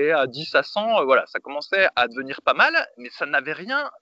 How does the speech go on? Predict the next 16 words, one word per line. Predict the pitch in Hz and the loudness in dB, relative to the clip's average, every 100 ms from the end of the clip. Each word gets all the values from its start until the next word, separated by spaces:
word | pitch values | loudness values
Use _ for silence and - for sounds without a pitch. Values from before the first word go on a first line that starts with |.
| - | -18
d'extraordinaire, | 127 202 - - 202 196 262 277 180 131 | -6 -6 -4 -2 -2 -2 -4 0 2 0
en | 127 | -4
fait, | 139 117 | -4 -4
sur | - 127 | -6 -8
le | |
forum. | - 123 117 110 | -4 -2 -2 -4
Il | |
y | 113 | -8
en | 120 | -4
avait | 123 139 | -4 -4
beaucoup | 131 156 247 | -8 -8 -8
qui | - 139 | -8 -12
faisaient | 135 139 | -8 -8
plus | - 240 269 | -8 -8 -8
que | - 175 | -4 -4
dix | 180 | -4